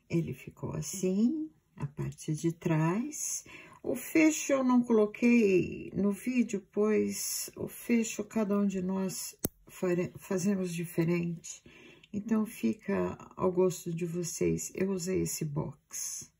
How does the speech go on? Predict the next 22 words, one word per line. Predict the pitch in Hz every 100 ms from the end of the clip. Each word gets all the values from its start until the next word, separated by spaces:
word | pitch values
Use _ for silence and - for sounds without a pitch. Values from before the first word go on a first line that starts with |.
| _ _ _ - - _ -
certo? | - - 254 339 - - - - _ _ _ _ - - -
Espero | 339 320 - 202 185
que | 185
vocês | 185 170 180 175
tenham | 180 180 185
gostado. | 208 214 - 160 170 190 262
Se | - 175
vocês | 160 160 160 147
gostaram, | 151 147 - 139 135 135 - - _ _ _ _ _ _
não | 147 151 147
esqueçam | 143 - 139 135 143
de | 135 135
deixar | 127 135 135 - 131
o | 135
joinha | 131 139 135 131 127
de | 127
vocês | 139 147 - 165 170 233 - - - - - _ -
e | 247
se | - 294
inscreverem | 254 - 262 240 247 233 226
no | 226
canal. | 226 226 208 175